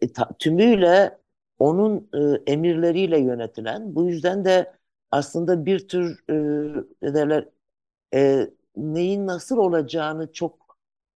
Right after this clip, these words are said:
bil-, belirlenemeyen, hani şöyle diyelim, bir, e, toplum despot dışındakilerin, yani, e,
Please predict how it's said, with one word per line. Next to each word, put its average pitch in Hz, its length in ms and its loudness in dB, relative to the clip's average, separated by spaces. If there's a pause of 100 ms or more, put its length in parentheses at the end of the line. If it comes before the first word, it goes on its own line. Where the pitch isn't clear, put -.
(160)
bil-, 135 260 0
belirlenemeyen, 170 680 4
hani 147 200 -4
şöyle 170 340 -2
diyelim, 156 300 0
bir, 170 340 0 (360)
e, 143 200 2
toplum 156 360 -4 (800)
despot 220 680 0
dışındakilerin, 107 880 -2 (920)
yani, 151 580 0 (440)
e, 135 60 2